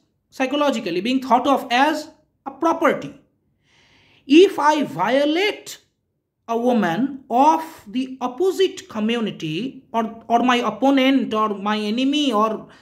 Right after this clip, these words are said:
the other country, whatever, then I can insult or humiliate that community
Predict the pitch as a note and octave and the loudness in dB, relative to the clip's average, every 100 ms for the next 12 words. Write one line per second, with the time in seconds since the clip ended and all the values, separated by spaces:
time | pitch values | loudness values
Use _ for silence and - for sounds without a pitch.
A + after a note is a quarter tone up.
0 | _ A3 A3 A#3+ B3+ D4+ D4 C#4+ G#3 A#3 | _ -8 -4 -2 0 -2 0 2 2 2
1 | D#4+ C#4+ F3 F#3+ - _ _ _ _ _ | 0 2 0 -2 -10 _ _ _ _ _
2 | _ _ D3+ C#4 F#4 - A3 C4 C4 C#4 | _ _ 0 2 2 0 0 0 0 0
3 | D#4+ E4+ - B3+ B3+ - - F#4+ C4+ F#3+ | -2 -2 -4 -4 -4 -6 -4 0 2 0
4 | A#3 G#3 E3 A#3 B3+ F#4 E4+ A#3+ B3 - | 0 -2 -4 -2 0 2 2 2 -2 -4
5 | D4 F4 - C4 A3 G3 G3 D#4 F4 - | -2 -2 0 -2 0 -2 -2 0 -2 -4
6 | - | -14